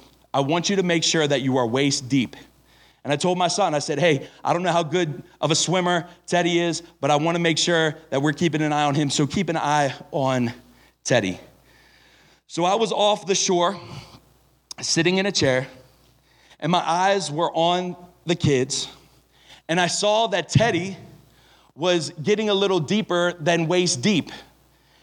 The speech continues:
At this point, he was chest high, and he was on a boogie board, and he went up on top of a wave, and then he came down, and he drifted back a little bit.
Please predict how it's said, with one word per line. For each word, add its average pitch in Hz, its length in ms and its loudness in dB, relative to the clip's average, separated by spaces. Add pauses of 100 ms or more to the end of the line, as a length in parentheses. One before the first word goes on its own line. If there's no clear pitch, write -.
(140)
At 160 160 -2
this 220 160 0
point, 185 400 0
he 190 140 0
was 180 280 2
chest - 440 0
high, 117 340 0 (800)
and 165 140 -2
he - 20 2
was 175 160 0
on 208 180 2
a 240 60 -4
boogie 180 320 0
board, 170 400 0 (800)
and 170 320 2
he 170 220 -4
went 208 280 0 (140)
up - 580 0
on 190 200 -2
top 190 260 0
of 202 80 -2
a 208 60 2
wave, 170 380 2
and 170 120 0
then 170 100 2
he 185 140 -2
came 180 380 0
down, 170 360 0
and 135 120 0
he 135 200 0 (540)
drifted 165 460 -2
back 202 260 2
a 151 60 -2
little 127 260 0
bit. 95 260 -6